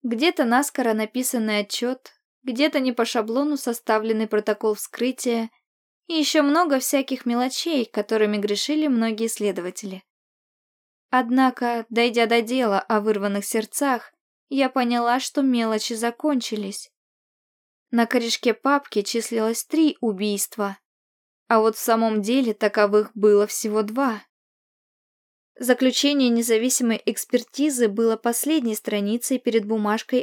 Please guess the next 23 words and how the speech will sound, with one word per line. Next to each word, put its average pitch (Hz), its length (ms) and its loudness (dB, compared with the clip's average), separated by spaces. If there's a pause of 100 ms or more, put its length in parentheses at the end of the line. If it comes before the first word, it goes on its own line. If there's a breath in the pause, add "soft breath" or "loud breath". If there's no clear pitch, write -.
о 240 120 0
закрытии 226 540 -2
дела 202 300 -2
с - 80 -10
подписью 208 520 -4
Кло. 254 360 0 (880)
А 240 120 2
вот 233 220 0
между 233 280 2
этими 220 360 2
документами 214 800 0
виднелся 220 640 0
неаккуратно 240 840 0
вырванный 240 580 0
лист. 262 540 -6 (720)
Я 311 160 2
бы 302 140 0
и 302 40 0
не 294 120 0
обратила 302 440 2
на 214 140 0
это 208 160 -4
внимания, 269 720 -2